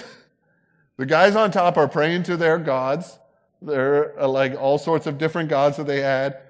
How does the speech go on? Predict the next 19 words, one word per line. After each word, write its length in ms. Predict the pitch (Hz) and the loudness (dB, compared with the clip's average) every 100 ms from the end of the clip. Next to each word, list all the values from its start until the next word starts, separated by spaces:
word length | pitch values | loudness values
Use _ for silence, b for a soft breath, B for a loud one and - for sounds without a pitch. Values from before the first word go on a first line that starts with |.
| - | -6
They 100 | 147 | -2
were 60 | 143 | -2
throwing 400 | 135 147 180 180 | 0 0 0 0
things 220 | 180 170 | -2 0
off 180 | 170 165 | -2 -2
the 80 | |
boat. 380 | 165 143 139 143 | -2 0 0 -2
Jonah's 320 | 135 147 160 | -4 -4 -4
downstairs, 440 | 156 147 147 143 139 | -4 -6 -2 -4 -4
apparently 360 | 139 190 226 | -4 -6 -4
in 80 | 196 | -4
a 100 | 165 | -6
hammock, 380 | 131 170 160 165 - | -6 -4 -4 -6 -10
swinging, 580 | - - 151 156 156 165 170 | -20 -10 -6 -4 -4 -6 -8
you 100 | 151 | -4
know, 180 | 147 147 | -2 -2
nice 360 | 139 147 151 - | -2 -6 -8 -16
and 160 | 147 139 | -10 -2
relaxed. 580 | 135 160 151 135 - | 0 0 0 -4 -14